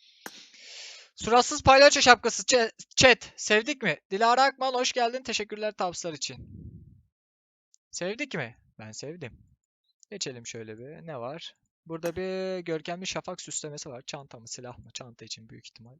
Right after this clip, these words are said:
Geç. Olsa da olur, olmasa da olur. Dans var. Bu neymiş?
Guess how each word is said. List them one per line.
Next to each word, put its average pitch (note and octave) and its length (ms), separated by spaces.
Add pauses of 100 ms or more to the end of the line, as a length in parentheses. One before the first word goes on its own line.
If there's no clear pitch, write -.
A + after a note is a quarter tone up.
Geç. D3+ 340 (640)
Olsa G#3 280
da F#3+ 40
olur, F3 160
olmasa D3+ 420
da A2 60
olur. C#3 220 (1800)
Dans F#3+ 280
var. D#3+ 240
Bu D3+ 80
neymiş? D#3+ 440